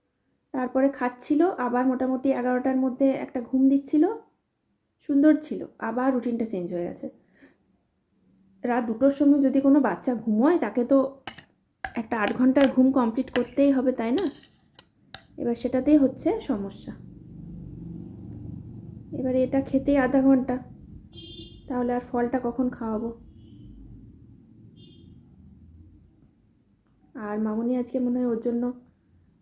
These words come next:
মাছের ঝোল করেছে, মানে মাছটা দেবে না, খালি সবজিটা দিয়ে ঝোলটা। কালকে সানডে ছিল তো, কালকে মাংস হয়েছিল বাড়িতে,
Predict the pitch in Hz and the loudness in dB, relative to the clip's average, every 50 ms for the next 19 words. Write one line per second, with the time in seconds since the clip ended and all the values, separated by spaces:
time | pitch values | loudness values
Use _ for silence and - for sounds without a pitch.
0 | _ 233 220 220 - 262 247 220 - 233 233 226 220 - - 185 185 - - 208 | _ -10 -10 -4 -2 -2 -2 0 0 0 0 0 0 -2 -4 -4 -6 -8 -12 -10
1 | 220 214 214 220 214 214 220 220 233 330 - 320 285 247 262 240 254 247 240 240 | -8 -6 -4 0 2 4 4 4 2 2 2 4 6 6 6 6 6 4 4 2
2 | 359 427 - - _ _ _ - - _ _ _ _ _ - 247 220 226 233 - | 0 -2 -6 -14 _ _ _ -18 -18 _ _ _ _ _ -2 0 0 0 0 0
3 | - - 233 208 196 - 247 254 - 262 254 254 269 311 415 453 311 - 247 220 | 2 2 2 2 0 -2 -4 2 4 4 4 6 6 6 6 6 4 4 4 4
4 | 214 202 208 190 185 - 220 214 214 214 - - 262 262 262 269 - - - - | 4 2 0 -4 -6 -6 -4 -2 -2 -2 0 2 2 2 2 0 -2 -8 -12 -14
5 | - - 254 233 240 240 285 277 - 339 415 453 440 269 214 220 226 233 226 - | -8 -6 -4 -2 2 2 2 2 4 2 2 4 2 2 0 0 -2 -4 -4 -2
6 | - 262 254 254 247 240 233 240 247 - 277 262 247 254 - 247 240 226 214 214 | -2 0 0 0 -2 -2 -2 -2 2 4 4 4 4 2 0 -2 -2 -2 -4 -4
7 | 208 - 262 359 | -6 -6 -6 -8